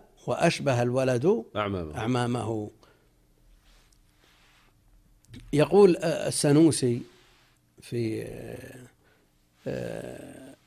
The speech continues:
Speaker 1: مكمل إكمال الإكمال: "للأطباء في هذا أقوال أخر، والصحيح ما في الحديث". صحيح ما في الحديث.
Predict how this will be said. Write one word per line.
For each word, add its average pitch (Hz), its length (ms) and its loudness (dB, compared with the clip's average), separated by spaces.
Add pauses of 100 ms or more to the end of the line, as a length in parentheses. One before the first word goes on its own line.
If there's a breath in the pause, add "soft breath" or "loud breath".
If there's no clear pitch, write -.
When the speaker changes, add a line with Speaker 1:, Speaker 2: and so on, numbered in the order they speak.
(160)
Speaker 1:
مكمل 117 600 2
إكمال 110 380 -8
الإكمال: 117 640 -6 (400 soft breath)
"للأطباء 160 640 2
في 135 240 2
هذا 147 500 2
أقوال 147 640 2
أخر، 202 320 6
والصحيح 147 640 -4
ما 127 260 -2
في - 80 -10
الحديث". 107 560 -12 (960)
صحيح 117 320 -6
ما 143 140 0
في 110 60 -6
الحديث. 113 340 -6